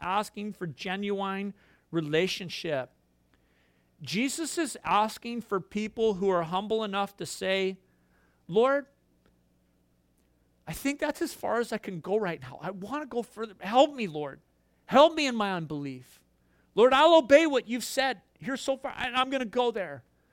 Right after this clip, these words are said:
But help me." He's looking for, for genuine people, and Jesus wiped out three acts of betrayal with three acts of trust. "Feed my sheep. I, Peter,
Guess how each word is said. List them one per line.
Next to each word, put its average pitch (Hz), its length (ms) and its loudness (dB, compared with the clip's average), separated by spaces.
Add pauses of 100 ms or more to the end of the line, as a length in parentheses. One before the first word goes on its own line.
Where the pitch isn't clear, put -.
(500)
But 196 140 -2
help 220 280 0
me." 143 280 -14 (460)
He's - 140 -18
looking 277 300 -2
for, 233 340 -2 (640)
for 202 140 -4
genuine 262 640 -2
people, 240 480 -2
and 165 200 -8 (760)
Jesus 262 480 0
wiped 247 340 0
out 214 180 2
three 277 320 0
acts 254 320 2
of 240 160 -8
betrayal 233 480 0
with 185 200 -4
three 262 320 -4
acts 226 320 0
of 208 100 -10
trust. - 360 -4
"Feed 240 280 -4
my 226 140 -2
sheep. 190 360 -6
I, 185 120 -4 (160)
Peter, 294 400 -2